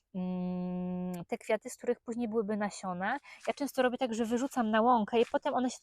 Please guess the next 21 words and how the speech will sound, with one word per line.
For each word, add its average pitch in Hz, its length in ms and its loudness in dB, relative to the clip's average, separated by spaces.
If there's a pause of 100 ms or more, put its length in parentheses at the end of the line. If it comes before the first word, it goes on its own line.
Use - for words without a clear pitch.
(140)
często 277 360 -2
rozsiewają 262 600 4
same, 190 400 2
wiecie? 196 340 0 (800)
Ja 202 140 8
tutaj 247 340 8 (340)
konsekwentnie 254 760 4
przychodziłam 220 720 4
i 220 140 0
obcinałam 226 680 4
każdy, 254 500 4
który 214 480 2 (360)
był 208 280 2
przekwitły. - 720 -6
Teraz 240 220 0
już - 120 -18
tego 240 200 2
tak 240 180 -2
nie 226 120 2
robię, 220 400 6 (400)
ale 208 280 6